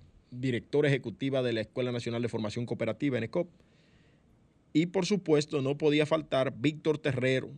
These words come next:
presidente del C N J Coop, quien disertó de forma breve, con mensajes puntuales, los jóvenes, y dijo que los jóvenes están llamados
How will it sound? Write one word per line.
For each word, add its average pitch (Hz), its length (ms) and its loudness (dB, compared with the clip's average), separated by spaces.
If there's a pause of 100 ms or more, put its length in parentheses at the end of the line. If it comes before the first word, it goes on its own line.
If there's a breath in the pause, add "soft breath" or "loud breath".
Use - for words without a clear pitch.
(300)
presidente 123 680 0
del 127 160 0
C 131 240 0
N 135 140 0
J 135 260 -2
Coop, 120 260 -4 (640 soft breath)
quien 160 320 2
disertó 156 840 2 (120)
de 113 200 -2
forma 127 400 2
breve, 147 500 4
con 117 160 -4
mensajes 120 480 -2
puntuales, 143 800 0 (1600 soft breath)
los 113 220 -4
jóvenes, 151 640 2
y 123 120 -4
dijo 135 280 -2
que 143 140 -2
los 113 140 -2
jóvenes 135 480 -2 (100)
están 214 460 -2
llamados 131 580 0